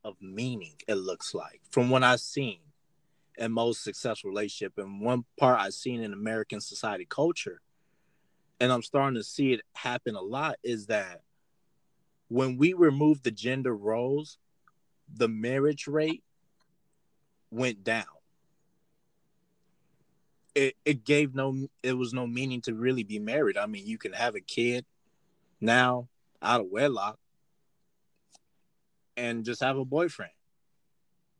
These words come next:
You, you can play the man role or the, the female role. Most of the guys here, they play both roles,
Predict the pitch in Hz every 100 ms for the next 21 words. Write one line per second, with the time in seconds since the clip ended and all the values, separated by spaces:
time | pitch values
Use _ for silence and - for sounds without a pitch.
0 | _ _ _ _ - 123 110 120 131 117
1 | - 147 135 113 127 139 139 139 131 135
2 | 120 - _ _ - 131 - 156 147 117
3 | 104 92 92 113 123 117 113 131 151 131
4 | 156 175 135 123 _ _ _ _ _ _
5 | _ _ _ _ _ _ - - 107 117
6 | 110 139 139 135 101 90 _ - 85 85
7 | 107 123 120 131 156 139 95